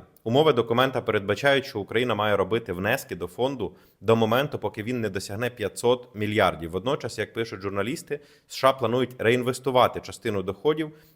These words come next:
у відновлення України, зокрема у НАДРА та інфраструктуру.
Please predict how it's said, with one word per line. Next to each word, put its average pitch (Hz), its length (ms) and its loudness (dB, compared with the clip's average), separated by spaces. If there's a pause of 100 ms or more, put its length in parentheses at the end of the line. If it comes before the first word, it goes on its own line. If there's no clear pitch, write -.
у 117 80 -4
відновлення 120 480 2
України, 101 640 -2
зокрема 110 540 -2
у 101 160 -6
НАДРА 127 520 -2 (120)
та 113 240 0
інфраструктуру. 92 840 -10